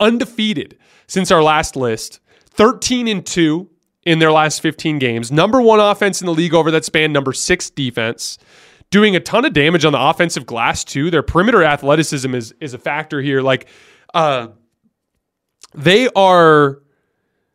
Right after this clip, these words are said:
really athletic on the perimeter between Terrence Mann and Norman Powell and Russell Westbrook and Kawhi Leonard and Paul George. Like, they just bring wave after wave of perimeter athleticism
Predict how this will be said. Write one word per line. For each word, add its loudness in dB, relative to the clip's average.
really 4
athletic 0
on -2
the -6
perimeter -10
between -2
Terrence -10
Mann 2
and -12
Norman -14
Powell 2
and -10
Russell -14
Westbrook -4
and -14
Kawhi -6
Leonard 2
and -8
Paul -12
George. -2
Like, 2
they 0
just -8
bring -2
wave -2
after -2
wave 0
of -8
perimeter -2
athleticism -2